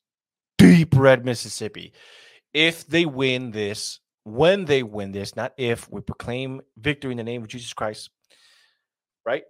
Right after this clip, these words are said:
That's what we do around these parts. Um, but when they win this at the Supreme Court, this is gonna mean victory for all K through twelve children all across the nation, because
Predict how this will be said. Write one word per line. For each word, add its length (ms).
That's 140
what 100
we 80
do 220
around 220
these 160
parts. 400
Um, 380
but 160
when 280
they 160
win 260
this 300
at 60
the 60
Supreme 360
Court, 420
this 180
is 120
gonna 160
mean 260
victory 640
for 300
all 300
K 260
through 220
twelve 260
children 580
all 180
across 320
the 60
nation, 320
because 380